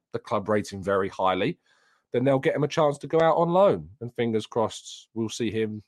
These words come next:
maybe given an opportunity in the cup games as soon as possible. Uh, let's go to, uh, G eighteen eighty-six, who says,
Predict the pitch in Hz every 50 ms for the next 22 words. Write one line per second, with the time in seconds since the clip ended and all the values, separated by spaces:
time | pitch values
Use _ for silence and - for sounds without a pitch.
0 | _ - 107 110 98 104 98 104 98 98 95 95 90 - 90 - - 98 92 -
1 | - 98 90 87 87 - - 92 - - - 85 80 76 73 71 69 - - -
2 | 78 87 82 - - 92 85 82 78 - _ 85 78 - - 71 - 60 - _
3 | _ _ - - - - - - - _ - 147 151 156 156 156 151 147 160 165
4 | 151 - - - - - - 135 131 156 151 156 156 156 156 151 147 - - 123
5 | 120 - - - - - 151 156 156 151 151 151 156 156 156 156 156 160 160 143
6 | 139 - - - - - - - _ - _ - - - - - - - 117 123
7 | 113 107 - 143 143 135 - - 123 123 123 123 - - 127 123 123 120 117 113
8 | - _ _ - 117 113 107 - - - 110 101 - - - - - - - 117
9 | 85 - _ - - - 104 95 - 110 104 101 92 -